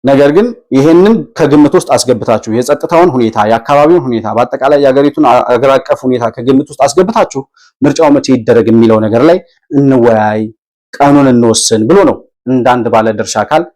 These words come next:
የፖለቲካ ፓርቲዎች አመራሮችና ባላ-፣ እ፣ አባላቶችን የጋበዘው። ይችን እንደ እንትን ይዞ ጀዋር መሐመድ በቃ ምርጫው ሊያራዝሙት ነው፣ በዚህ ሁኔታ ምርጫ ቦርድም ምርጫ ሊያደርግ ስለማይችል ምናምን ምናምን ምናምን ይልና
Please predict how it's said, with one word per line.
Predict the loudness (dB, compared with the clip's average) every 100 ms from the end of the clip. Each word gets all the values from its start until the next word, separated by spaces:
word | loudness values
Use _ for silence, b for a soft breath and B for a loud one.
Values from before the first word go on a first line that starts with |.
| _ -8
የፖለቲካ | -4 0 0 0 -4
ፓርቲዎች | 0 -2 -2 -6 -2
አመራሮችና | 0 0 0 0 0 0 2
ባላ-፣ | 2 0 -4
እ፣ | -4 -4 -2 -4 -2
አባላቶችን | 0 0 -2 -6 -8 -6
የጋበዘው። | -4 -4 -6 -12 _ _ _ _ _ _ _ _ _ -2
ይችን | -2 2 2
እንደ | 2 2
እንትን | 2 2 0
ይዞ | 2 4 2 0 -8 _ _ _ -4
ጀዋር | 0 2
መሐመድ | 2 0 0 -2 -4 _ _ _ _ _ _ -2
በቃ | -2 0 0
ምርጫው | 2 0 2 2 0 0 2 2 2
ሊያራዝሙት | 2 2 0 -2 -6 -8
ነው፣ | -6
በዚህ | -4 -6 -6
ሁኔታ | -8 -2 -2
ምርጫ | 0 -4 -2
ቦርድም | 0 0 -2 -2
ምርጫ | -2 -2 -2
ሊያደርግ | 0 0 -2 -12
ስለማይችል | -6 -4 0 -2 0 -4 _ _ _ -6
ምናምን | 0 2
ምናምን | 2 2 2
ምናምን | 2 2
ይልና | 2 0 0